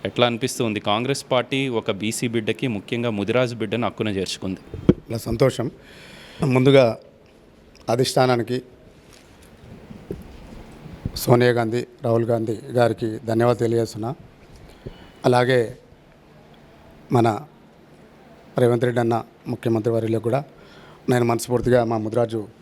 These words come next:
Speaker 2: బంధుమిత్రులందరితో పాటు నేను కూడా కృతజ్ఞత తెలియజేస్తున్నా.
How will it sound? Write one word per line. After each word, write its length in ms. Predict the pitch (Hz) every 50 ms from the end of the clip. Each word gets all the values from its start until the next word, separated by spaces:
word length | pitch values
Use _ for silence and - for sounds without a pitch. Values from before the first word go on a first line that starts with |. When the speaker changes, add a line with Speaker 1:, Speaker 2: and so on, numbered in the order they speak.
| - - - - - - - - -
Speaker 2:
బంధుమిత్రులందరితో 960 | 113 120 123 127 127 123 123 117 113 110 110 120 113 - - 123 117 104 95 - - -
పాటు 200 | 117 113 110 127
నేను 200 | 117 113 110 107
కూడా 300 | 107 110 123 120 - - - - - - -
కృతజ్ఞత 360 | 120 - 120 107 113 107 -
తెలియజేస్తున్నా. 500 | 117 107 107 110 107 - - 104 107